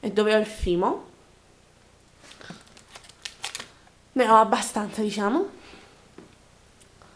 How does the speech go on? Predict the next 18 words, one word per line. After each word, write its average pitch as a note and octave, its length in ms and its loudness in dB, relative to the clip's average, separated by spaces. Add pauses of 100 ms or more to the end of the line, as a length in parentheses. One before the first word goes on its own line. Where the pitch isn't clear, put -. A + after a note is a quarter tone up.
(1600)
Poi, D#4 800 4 (160)
aspettate, G3+ 600 -8 (120)
mi B3 160 2
siedo. G#3 320 -4 (920)
In C#4+ 120 -2
quest'altro B3 680 2
invece C#4 560 -2 (1700)
ho D4 520 12
del C#4 160 6
materiale B3+ 600 4
creativo. G3 680 0 (300)
Allora, G#3 280 4 (140)
qui G4 280 6 (1120)
questi B3 840 -2
scatolini B3 680 4
sono C#4 140 4
molto A3+ 340 2
utili, A#3 560 -4